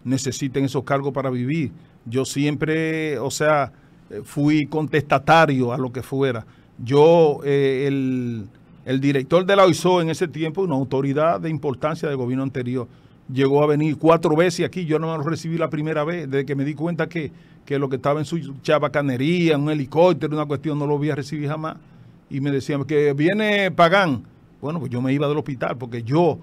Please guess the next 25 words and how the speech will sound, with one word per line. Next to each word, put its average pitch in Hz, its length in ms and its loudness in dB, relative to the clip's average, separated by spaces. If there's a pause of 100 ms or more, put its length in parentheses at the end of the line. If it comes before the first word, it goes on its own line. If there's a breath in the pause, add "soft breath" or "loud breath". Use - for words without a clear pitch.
(460 loud breath)
y 139 80 -10
fui 143 180 -4
tan 156 180 -2
dichoso 170 520 -4
que 143 100 -4
no 139 180 2
me 170 120 0
tocó 180 500 6
a 160 80 8
mí, 160 340 4 (880)
cuando 147 220 -2
se 143 140 -4
inauguró 143 340 2
ese 156 140 2
hospital, 143 340 -2
no 156 100 2
me 175 120 0
tocó 185 300 6
a 175 40 6
mí 170 140 4
dar, 170 200 4 (120)
dar, 147 280 2
dar 156 240 6
el 170 140 2
discurso 156 580 -4